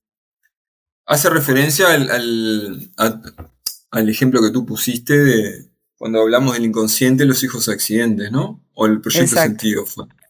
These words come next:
Speaker 2: Sí, eh, creo que fueron en los dos que en algún punto abordamos eso. Este, yo entiendo que lo que está preguntando es por qué es tan relevante ser hijo accidente o por qué esa información es importante.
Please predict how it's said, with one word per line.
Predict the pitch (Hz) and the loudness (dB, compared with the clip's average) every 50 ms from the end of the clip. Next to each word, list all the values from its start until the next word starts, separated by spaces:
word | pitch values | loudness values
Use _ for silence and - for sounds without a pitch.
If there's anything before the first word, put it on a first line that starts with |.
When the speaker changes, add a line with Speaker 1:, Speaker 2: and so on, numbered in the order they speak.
| _ - - - - - _ _ _ _ _ _ _ _ _ - | _ -20 -20 -20 -20 -20 _ _ _ _ _ _ _ _ _ -12
Speaker 2:
Sí, | - - - 175 | -8 -8 -4 -4
eh, | 170 160 156 160 165 160 | -4 -2 -2 -4 -4 -2
creo | 196 196 208 | 0 0 2
que | 214 208 | 0 0
fueron | - 208 196 190 185 170 156 147 - | 0 -2 -2 0 -2 -4 -4 -6 -8
en | - 147 143 | -8 -6 -4
los | 135 131 | -4 -2
dos | 139 190 233 233 - | 0 0 0 0 -2
que | - - 165 147 151 147 | -6 -6 -4 -4 -4 -4
en | 147 147 147 | -4 -4 -4
algún | 147 147 160 170 160 165 | -4 -2 -4 -6 -6 -4
punto | 165 175 180 180 180 185 175 | -6 -6 -6 -2 2 4 4
abordamos | 160 156 151 151 156 160 160 160 160 - - | 4 4 2 2 2 2 2 0 -2 -2 -2
eso. | 175 165 - - 208 233 233 - - - - - - - - - - - - - _ _ _ _ _ _ _ - | -2 -2 0 0 0 -2 -2 -4 -16 -20 -20 -20 -20 -20 -20 -20 -20 -20 -20 -20 _ _ _ _ _ _ _ -6
Este, | - 214 226 190 - 254 240 | -2 0 0 0 0 -2 0
yo | - - 302 | 0 2 4
entiendo | 320 330 302 285 269 294 302 302 320 285 | 4 4 2 2 0 0 2 4 4 4
que | 254 | 4
lo | 220 214 190 | 2 2 0
que | 202 | 0
está | 202 196 - 247 240 | -2 0 0 0 2
preguntando | 262 277 262 233 214 202 233 247 247 254 | 2 2 2 2 0 0 0 2 2 0
es | - - | 0 2
por | - 214 202 202 - | 2 2 2 2 -2
qué | - 269 | -2 -4
es | 254 - | -4 -2
tan | - - 254 247 247 226 | 0 0 0 2 0 -2
relevante | - 214 185 180 180 180 190 202 214 220 226 226 226 - 262 269 294 320 311 302 - _ _ _ _ _ _ _ _ _ _ _ - - | -2 -2 -2 0 0 2 4 4 4 2 0 -2 0 2 2 2 2 0 -2 -6 -12 _ _ _ _ _ _ _ _ _ _ _ -20 -12
ser | - - - 196 190 190 | -8 -4 0 0 0 0
hijo | 196 185 - 208 | -2 -4 -2 -2
accidente | 185 180 - - 156 156 160 175 185 190 185 180 - 190 180 | -2 -2 -2 -4 -2 2 2 2 2 2 -2 -2 0 2 2
o | 165 - | 2 0
por | - 170 160 | -2 -8 -8
qué | - 202 | -6 -8
esa | 196 - 214 | -6 -4 -6
información | 196 - 185 165 156 147 147 - 175 170 | -6 -4 -6 -4 -2 -2 -4 -4 -4 -4
es | 170 165 - | -4 -4 -4
importante. | 143 131 127 127 131 117 127 127 117 117 120 120 - - | -6 -4 -4 -6 -4 -2 -2 -2 -2 -4 -8 -14 -20 -20